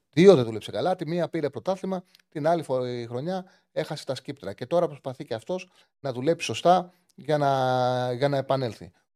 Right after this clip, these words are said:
Ο Παναθηναϊκός δούλεψε σωστά με τον Γιωβάνοβιτς δύο σεζόν. Την πρώτη πήρε κύπελο, βελτιώθηκε πάρα πολύ, έκανε πρωταθλητισμό τη δεύτερη, έγιναν κάποια λάθη. Τώρα βλέπεις ότι κοιτάει, επειδή είναι μια ομάδα που έχει δουλέψει σωστά, ξέρει τι θέλει, τι χρειάζεται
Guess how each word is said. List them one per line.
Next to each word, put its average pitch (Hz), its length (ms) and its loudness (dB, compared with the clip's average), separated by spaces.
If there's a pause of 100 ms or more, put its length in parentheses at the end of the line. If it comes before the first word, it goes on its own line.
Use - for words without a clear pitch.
Ο 120 100 -4
Παναθηναϊκός 139 600 2
δούλεψε 147 320 -6
σωστά 135 540 2 (260)
με 131 120 -2
τον 123 120 -2
Γιωβάνοβιτς 123 680 2 (120)
δύο 123 300 2
σεζόν. 185 540 0 (240)
Την 131 120 -8
πρώτη 139 240 0
πήρε 123 220 -2
κύπελο, 190 640 0
βελτιώθηκε 143 520 -2
πάρα 127 240 4
πολύ, 139 200 -2
έκανε 170 200 2
πρωταθλητισμό 131 440 -6
τη 151 100 -6
δεύτερη, 180 420 -2 (200)
έγιναν 170 360 2
κάποια 127 240 0
λάθη. 185 360 2 (340)
Τώρα 165 400 8 (200)
βλέπεις 147 520 4
ότι 123 480 -2 (540)
κοιτάει, 165 460 8
επειδή 131 280 -2
είναι 151 140 -6
μια 147 140 -2
ομάδα 147 280 0
που 139 80 -8
έχει 135 100 -14
δουλέψει 143 280 -8
σωστά, 127 440 0 (440)
ξέρει 165 300 0
τι 135 100 -10
θέλει, 120 280 -6
τι - 120 -14
χρειάζεται 120 580 -2